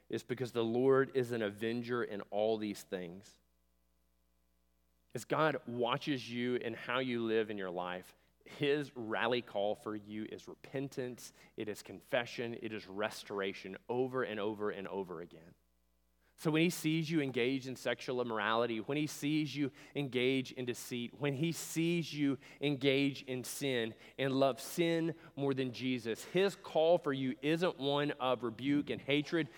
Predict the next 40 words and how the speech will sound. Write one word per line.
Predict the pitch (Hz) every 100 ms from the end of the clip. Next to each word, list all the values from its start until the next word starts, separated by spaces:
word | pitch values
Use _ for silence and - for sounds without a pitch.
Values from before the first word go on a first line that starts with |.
| -
His | - 147
one, | 135 139 143 147 143 -
his | 165 160
call | - 156 156 160
for | 147
you | 143
is | 110 131
one | 131 135
of, | 120 -
"Come | - 160 170
to | -
me, | 139 117 - - _
be | - 165
restored, | 147 - - 127 107 - _ 127 117
be | 175
renewed, | 165 151 131 117 104 - - - -
be | 170 180
made | 151 135
whole | - 147 135
again." | 104 101 95 - - -
God | 147 160 139
is | 143
an | 139 - 135
advocate | 165 160 165 170 160 156
and | 131
a |
cheerleader. | - - 156 139 123 107 - - -
But | 139 135 -
what | 185 180
we | 180
come | - - 170 180 190
to | 196
understand | 180 165 151 - 151 139 120 110 - -
through | 143
this | 120 160 -
passage | 156 160 160 160 147 143
and | 143
in | 139
First | - 147 -
Corinthians | - 139 143 135 117 113